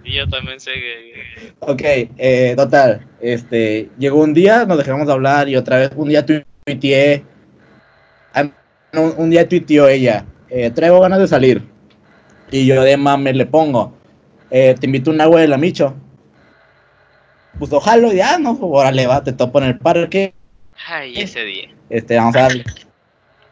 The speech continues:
Speaker 2: Ese día. Ese día estuvo bien curioso porque
Speaker 1: Eh, termina de contar
Speaker 2: no.
Speaker 1: y luego a, a eso vas.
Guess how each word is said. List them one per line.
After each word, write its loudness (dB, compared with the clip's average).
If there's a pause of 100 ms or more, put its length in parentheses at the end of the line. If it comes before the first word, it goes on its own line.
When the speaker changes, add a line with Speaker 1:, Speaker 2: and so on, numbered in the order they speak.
(1120)
Speaker 2:
Ese 0
día. -2 (540)
Ese 2
día 8
estuvo 0
bien 2
curioso 0
porque -2
Speaker 1:
Eh, -12
termina -2
de 2
contar 2
Speaker 2:
no. 0
Speaker 1:
y 0
luego 2
a, 2
a 0
eso -4
vas. -6